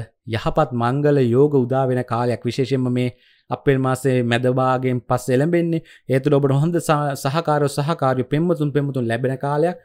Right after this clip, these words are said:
පහුගිය කාල සියල්ල තුමත් පුංචි පුංචි හිත් අමනපකම් තිබ්බනම් පෙම්වතුන් පෙම්වතියන් අතර ඒ දේවල් අයින් වෙලා ඔන්න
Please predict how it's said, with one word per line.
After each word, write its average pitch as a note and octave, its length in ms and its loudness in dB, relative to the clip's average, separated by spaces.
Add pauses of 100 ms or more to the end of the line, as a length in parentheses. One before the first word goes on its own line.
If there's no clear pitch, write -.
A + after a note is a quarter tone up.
(240)
පහුගිය F#3 280 4
කාල F#3 140 2
සියල්ල F3 240 -2
තුමත් E3+ 240 -2
පුංචි E3+ 200 -2
පුංචි E3+ 300 -4
හිත් D3+ 280 -2
අමනපකම් E3+ 460 0
තිබ්බනම් D#3+ 360 -2
පෙම්වතුන් E3 420 -2
පෙම්වතියන් D3 460 -4
අතර C3+ 180 -2 (400)
ඒ C#3+ 220 0
දේවල් D3 460 2
අයින් C3+ 240 -2
වෙලා B2+ 260 -2 (240)
ඔන්න C#3 200 -2